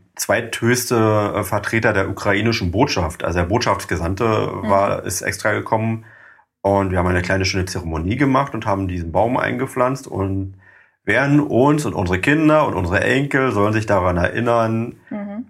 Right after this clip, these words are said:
Speaker 1: und in deren Schatten sitzen, wie also Deutsche und Ukrainer in Oranienburg zusammengewachsen sind im Jahr zweitausendzweiundzwanzig. Es ist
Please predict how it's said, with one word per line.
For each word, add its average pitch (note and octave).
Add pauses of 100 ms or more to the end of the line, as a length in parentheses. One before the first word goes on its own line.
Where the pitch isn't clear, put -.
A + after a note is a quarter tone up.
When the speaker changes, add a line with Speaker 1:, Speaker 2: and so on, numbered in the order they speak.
Speaker 1:
und G3
in G3
deren F#2
Schatten A#2
sitzen, G#2+
wie G2+ (920)
also F#2+ (100)
Deutsche A#2
und G2+
Ukrainer A2
in G2+
Oranienburg G2+
zusammengewachsen G2
sind F#2
im G2
Jahr F2
zweitausendzweiundzwanzig. E2+
Es -
ist -